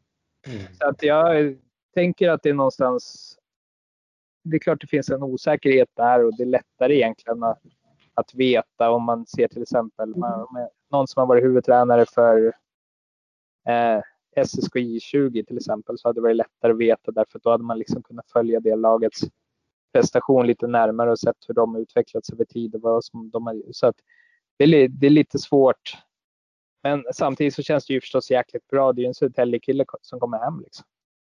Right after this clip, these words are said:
Speaker 2: Han ska ju vara i S S K, han ska ju inte vara någon annanstans. Man kan väl också säga, man kan ju slänga in den här passusen. Hade han varit liksom en, en självklarhet som huvudtränare, då hade han kanske tagit över Djurgården den här säsongen.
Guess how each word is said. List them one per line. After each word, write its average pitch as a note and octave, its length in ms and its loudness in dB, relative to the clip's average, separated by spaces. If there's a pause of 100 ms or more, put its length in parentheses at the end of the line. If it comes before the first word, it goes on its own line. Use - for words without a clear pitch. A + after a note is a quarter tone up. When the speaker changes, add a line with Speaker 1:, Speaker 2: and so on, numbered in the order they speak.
(580)
Speaker 2:
Han B2 160 0
ska - 160 -4
ju C#3+ 80 4
vara B2+ 280 4
i D#3+ 40 2
S - 160 -6
S - 80 -14
K, G#2+ 180 -6
han A2 80 -4
ska - 140 -8
ju - 20 -2
inte B2+ 140 -8
vara A2 160 -2
någon D3 180 -6
annanstans. A2 760 -4 (300)
Man E3 100 -10
kan F3+ 140 -6
väl E3+ 100 0
också F#3+ 260 -2
säga, D#3 280 -2
man F3 140 -4
kan G3 100 -2
ju E3+ 40 0
slänga D#3 260 -4
in C#3+ 120 -2
den C#3 140 -2
här F3 160 -2
passusen. B2+ 600 -4
Hade C#3+ 280 -2
han D#3+ 140 0
varit C#3 220 0
liksom C3 340 -4
en, B2 200 -2 (640)
en C#3 140 -2
självklarhet C#3+ 800 0
som C3 200 -8
huvudtränare, B2+ 1000 -2
då C3+ 220 -2
hade C3 180 0
han B2 240 -2
kanske B2 420 -2
tagit B2 280 -8
över A#2 140 -8
Djurgården A#2+ 380 0
den A2 140 -12
här B2 80 -18
säsongen. - 440 -16